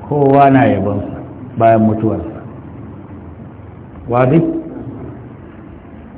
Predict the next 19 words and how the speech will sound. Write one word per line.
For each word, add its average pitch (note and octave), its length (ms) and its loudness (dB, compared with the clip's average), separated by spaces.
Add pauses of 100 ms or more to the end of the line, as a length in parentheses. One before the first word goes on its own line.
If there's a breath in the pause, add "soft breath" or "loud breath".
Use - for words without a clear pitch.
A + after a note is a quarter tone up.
(2250)
"Salamun A#2 400 4
ala A2 240 4
Ibrahim, A2 720 4 (560)
kazalika A2+ 480 4
najzil A2+ 320 6
muhsinin," A2 480 4
har A#2 160 4
yanzu, A#2+ 480 4 (320)
"innahu A2 320 6
min A2+ 160 4
ibadina A2 320 4
al-mu'minin." G#2 640 0 (640)
Allah C3 320 6
sai B2 120 4
ya - 40 -4
ce, A#2+ 80 -2
"Wa A#2 80 4
basharnahu A#2 800 0
bi G#2+ 60 -2